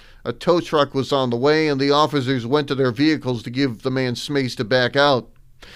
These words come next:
Little Ferry Police Chief James Walters adds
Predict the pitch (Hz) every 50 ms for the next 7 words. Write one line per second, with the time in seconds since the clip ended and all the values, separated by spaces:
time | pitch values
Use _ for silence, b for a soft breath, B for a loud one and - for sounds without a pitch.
0 | B B B B 151 180 185 175 160 - 185 175 170 165 151 143 143 147 151 165
1 | 165 160 135 - - 160 151 139 - - - 160 165 160 143 117 113 120 147 160
2 | 165 165 - 156 143 123 - 156 - 143 156 156 156 151 135 123